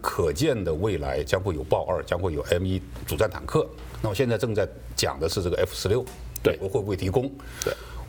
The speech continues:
Speaker 1: 美国国会众议院外交委员会的主席麦考尔在，同样也在这个乌克兰访问，他说美国政界和国会军方对这个事情已经开始改变了想法。
Speaker 2: 嗯哼。
Speaker 1: 虽然说国会众议院的外交委员会主席他不代表能够，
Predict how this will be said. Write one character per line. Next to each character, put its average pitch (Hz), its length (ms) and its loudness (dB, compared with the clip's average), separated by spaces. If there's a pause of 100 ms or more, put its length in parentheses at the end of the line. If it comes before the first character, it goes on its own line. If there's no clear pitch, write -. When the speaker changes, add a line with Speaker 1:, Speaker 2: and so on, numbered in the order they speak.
Speaker 1:
美 120 180 2
国 160 140 2
国 151 180 2
会 139 380 2
众 156 200 2
议 143 40 2
院 139 120 6
外 131 120 4
交 127 100 4
委 92 160 4
员 95 80 4
会 120 80 2
的 104 60 4
主 87 100 -2
席 90 100 0
麦 110 160 2
考 98 160 2
尔 85 140 2
在， 85 400 4
同 98 240 2
样 139 180 2
也 76 120 -2
在 90 180 4
这 87 100 0
个 73 340 2 (460)
乌 - 80 2
克 104 80 0
兰 87 100 2
访 73 200 -4
问， 80 100 0 (220)
他 110 80 4
说 101 220 2
美 90 320 2
国 101 200 2
政 127 320 2
界 92 240 -2
和 85 240 0
国 85 320 2
会 101 320 -2
军 143 320 0
方 127 300 0
对 120 180 0
这 92 80 -4
个 95 100 2
事 90 200 -2
情 82 180 0
已 76 100 -2
经 80 140 0
开 87 160 0
始 85 80 -4
改 73 160 -2
变 78 140 0
了 76 80 -2
想 76 240 -2
法。 - 220 2
Speaker 2:
嗯 92 140 0
哼。 85 100 2 (160)
Speaker 1:
虽 170 120 4
然 180 60 2
说 165 100 2
国 143 200 2
会 143 120 2
众 139 220 0
议 123 60 0
院 127 200 2
的 90 160 2
外 101 160 4
交 110 120 2
委 87 80 0
员 80 100 2
会 98 140 0
主 71 180 -4
席 - 140 -2
他 113 80 4
不 135 160 0
代 226 200 2
表 76 220 0
能 80 220 0
够， 78 340 0